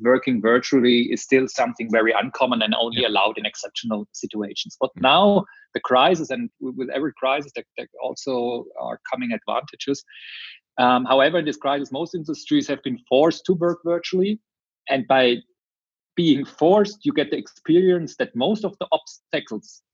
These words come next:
Speaker 1: uh, they thought of before, that, that, that they are manageable. And therefore, um, virtual working will be, increase.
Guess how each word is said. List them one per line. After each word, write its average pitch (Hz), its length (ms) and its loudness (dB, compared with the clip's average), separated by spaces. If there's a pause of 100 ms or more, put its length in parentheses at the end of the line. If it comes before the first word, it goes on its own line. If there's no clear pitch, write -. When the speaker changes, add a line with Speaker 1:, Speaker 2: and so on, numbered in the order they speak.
(160)
Speaker 1:
uh, 127 260 0
they 123 120 2
thought 135 420 0
of 135 180 2 (600)
before, 165 500 2 (140)
that, 123 160 -2
that, 127 260 -4
that 120 80 -4
they 120 80 -2
are 107 80 2
manageable. 101 560 -10 (400)
And 110 160 -4
therefore, 156 680 4 (360)
um, 120 360 -6
virtual 131 480 -6 (120)
working 135 640 -4
will 139 220 0
be, - 240 -12
increase. 131 680 -2